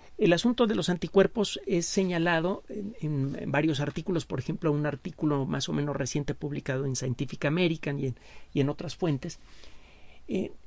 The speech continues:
si usted se enferma de sarampión, por ejemplo, usted queda, y se recupera, usted queda protegido de por vida. Es rarísimo el caso de, pero muy, muy, muy raro,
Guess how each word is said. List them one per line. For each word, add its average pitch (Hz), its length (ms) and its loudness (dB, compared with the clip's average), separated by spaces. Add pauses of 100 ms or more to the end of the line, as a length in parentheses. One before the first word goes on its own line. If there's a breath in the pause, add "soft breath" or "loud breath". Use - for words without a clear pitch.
(160)
si - 260 2
usted 247 400 6
se - 240 2
enferma 165 680 2 (420)
de 139 380 2
sarampión, 143 540 4
por 156 140 0
ejemplo, 147 380 0 (1400)
usted - 200 2
queda, 208 320 6
y 147 180 2
se 151 140 4
recupera, 165 440 4
usted 170 180 -4
queda 170 220 2
protegido 143 500 -4
de 147 80 -4
por - 220 -10
vida. - 240 -14 (1700)
Es 160 320 4
rarísimo 185 1040 0
el 156 80 2
caso 185 320 4
de, 170 200 -4
pero 175 200 2
muy, 208 400 8
muy, 185 320 8
muy 190 300 6
raro, 135 360 0